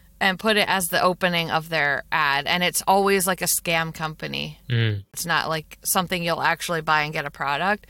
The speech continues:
Speaker 2: Yeah.
Speaker 1: So I appreciate the messages and just know that, like, no, I would never approve for my videos to be used like that.
Speaker 2: Yeah, you do
Speaker 1: But
Speaker 2: not
Speaker 1: I do
Speaker 2: endorse.
Speaker 1: Yeah,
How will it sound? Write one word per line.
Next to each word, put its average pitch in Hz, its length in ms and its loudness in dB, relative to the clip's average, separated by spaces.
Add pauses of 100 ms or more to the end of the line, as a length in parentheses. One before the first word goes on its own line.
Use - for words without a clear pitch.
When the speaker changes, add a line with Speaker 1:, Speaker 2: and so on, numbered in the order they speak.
(160)
Speaker 2:
Yeah. 110 240 4 (100)
Speaker 1:
So 196 520 4 (140)
I 196 200 4
appreciate 202 920 0
the 185 140 2
messages 202 800 0
and 190 180 0
just 196 220 0
know 196 300 4
that, 180 240 2
like, 175 320 0
no, 190 640 4 (300)
I 208 140 4
would 202 140 2
never 170 420 2
approve 156 580 0 (140)
for 175 420 4
my 160 180 -2
videos 151 360 -4
to 156 80 -12
be 147 140 -10
used 135 240 -8
like - 180 -12
that. - 220 -10 (180)
Speaker 2:
Yeah, 117 220 2
you 107 260 2
do - 80 6
Speaker 1:
But - 80 8
Speaker 2:
not 123 180 4
Speaker 1:
I 127 40 2
do 113 160 6
Speaker 2:
endorse. 104 380 2 (160)
Speaker 1:
Yeah, 196 300 2